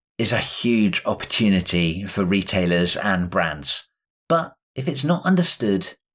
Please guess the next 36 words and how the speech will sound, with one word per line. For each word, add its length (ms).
it 100
can 560
quickly 520
descend 560
into 260
becoming 600
just 220
another 260
buzzword, 640
as 260
I 20
said 320
right 220
at 80
the 100
start. 540
But 220
by 80
taking 540
inspiration 800
from 180
the 100
different 400
case 320
studies 460
that 80
we've 240
discussed 560
today 560
and 160
really 240
thinking 480
through 280
those 220
seven 520
considerations, 1160